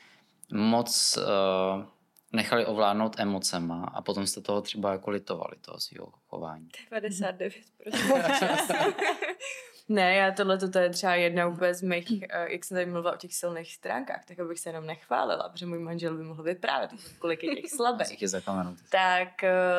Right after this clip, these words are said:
Speaker 2: tak tohleto je jedna z mých nejvýraznějších slabých stránek, to, jak je, to, jak já se dokážu nechat ovládnout emocema, to, jak já dokážu jednat v afektu,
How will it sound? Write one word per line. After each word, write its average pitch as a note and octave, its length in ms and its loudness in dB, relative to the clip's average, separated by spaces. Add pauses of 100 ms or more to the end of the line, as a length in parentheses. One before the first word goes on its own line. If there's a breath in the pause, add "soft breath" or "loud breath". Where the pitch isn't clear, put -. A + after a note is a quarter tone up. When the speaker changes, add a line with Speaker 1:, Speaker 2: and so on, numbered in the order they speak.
(220)
Speaker 2:
tak E3+ 200 -2
tohleto F3 420 -2
je F3+ 120 2
jedna F3 520 -2
z F3 80 -8
mých E3+ 320 -2
nejvýraznějších F3+ 1080 0
slabých F3+ 640 0
stránek, F3 540 -2
to, F3+ 100 -2
jak E3+ 160 -2
je, F3+ 140 -2 (180)
to, F#3 120 0
jak F#3 280 0
já F3+ 280 0
se F#3 160 -4
dokážu F3+ 800 -4
nechat F#3 540 -2 (400 loud breath)
ovládnout F3+ 760 0
emocema, F3+ 580 0
to, F3+ 100 -4
jak F3 220 -2
já F3+ 140 0
dokážu F3 460 -2
jednat F3 460 -4
v - 140 -20
afektu, F3 760 -6